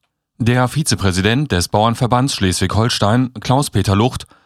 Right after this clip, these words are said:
sagte der Bild-Zeitung vom Freitag, er rechne insgesamt mit einem Anstieg der Lebensmittelpreise um durchschnittlich zwanzig bis vierzig Prozent. Der Brotpreis könnte sich verdoppeln auf bis zu zehn Euro, so Lucht. Einige Produkte könnten sogar dauerhaft nicht mehr verfügbar sein,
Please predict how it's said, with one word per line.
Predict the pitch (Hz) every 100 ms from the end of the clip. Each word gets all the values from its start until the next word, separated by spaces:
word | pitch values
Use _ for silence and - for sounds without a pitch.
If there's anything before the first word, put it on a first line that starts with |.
| _
sagte | - 110 147 - 98
der | 90
Bild-Zeitung | 107 123 101 101 123 135
vom | 110 87
Freitag, | 98 110 117 120 - _ _ _
er | - 123 120
rechne | 147 143 143
insgesamt | 165 - 107 123 160 -
mit | 95 92
einem | 98 98
Anstieg | 123 - 135 143
der | 92 87
Lebensmittelpreise | 117 110 - 98 110 113 123 123 139
um | - 92
durchschnittlich | 101 113 120 120 135 -
zwanzig | 123 131 143 139
bis | - 143
vierzig | - 80 - 87
Prozent. | - 98 113 110 87 - _ _ _
Der | - 123 127
Brotpreis | 131 165 110 117 156 -
könnte | 92 87 90
sich | 95
verdoppeln | 113 107 131 113 139 135
auf | 135 143
bis | 92 -
zu | 113 127
zehn | - 85 98
Euro, | 104 123 95 78 - _ -
so | 90 85
Lucht. | 98 104 - - _ _ _ _ _ _ _ _ _ _ _ _ _
Einige | 117 117 123
Produkte | 123 131 139 - 151
könnten | - 90 110
sogar | 117 98 104
dauerhaft | 113 131 98 123 - -
nicht | 90 -
mehr | 92
verfügbar | 92 98 120 123 107
sein, | 87 104 117